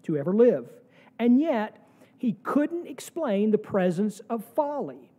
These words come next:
It was perplexing to him, especially when he would see things in the reverse order. "Why is that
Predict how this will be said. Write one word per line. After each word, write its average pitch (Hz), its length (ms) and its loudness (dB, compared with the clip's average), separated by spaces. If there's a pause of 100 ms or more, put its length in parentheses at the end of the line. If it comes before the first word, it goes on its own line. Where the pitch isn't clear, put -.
(120)
It 247 60 -2
was 277 120 -6
perplexing 294 680 -4
to 294 260 0
him, 151 280 -10 (680)
especially 233 800 0 (220)
when 233 140 2
he 285 160 2
would 302 200 -4
see 233 260 -4
things 208 520 -2 (460)
in 269 460 2 (180)
the 190 100 6
reverse 247 560 2 (100)
order. 277 420 -2 (1500)
"Why 247 280 -8
is 311 200 -6
that 285 220 -8